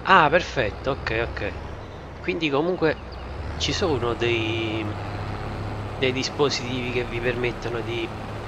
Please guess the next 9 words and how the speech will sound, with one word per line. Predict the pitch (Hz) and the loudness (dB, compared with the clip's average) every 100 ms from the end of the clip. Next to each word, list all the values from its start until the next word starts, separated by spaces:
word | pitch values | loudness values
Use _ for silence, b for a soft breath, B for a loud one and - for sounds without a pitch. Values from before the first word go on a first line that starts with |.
| - - - | -8 -8 -8
di | - 127 | -6 0
sapere | 131 117 127 120 120 | 2 2 2 0 0
quando | 117 120 120 117 117 113 - - - - - | 0 -2 -2 0 0 -2 -6 -8 -8 -8 -4
è | - | 2
il | 120 117 | 2 4
momento | 123 117 117 117 | 2 2 2 0
di | 110 | -2
scaricare, | - 120 110 101 92 170 | 0 0 0 -2 0 0
ottimo. | - - 95 - | 0 -4 -6 -6